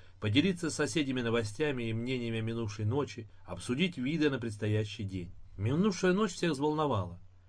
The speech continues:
Даже и те, кто безмятежно проспал все голоса и суету этой ночи, даже и они уже знали.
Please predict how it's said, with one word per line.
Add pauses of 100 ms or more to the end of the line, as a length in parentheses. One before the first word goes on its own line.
(100)
Даже
и
те,
кто
безмятежно
проспал
все
голоса
и
суету
этой
ночи, (360)
даже
и
они
уже
знали.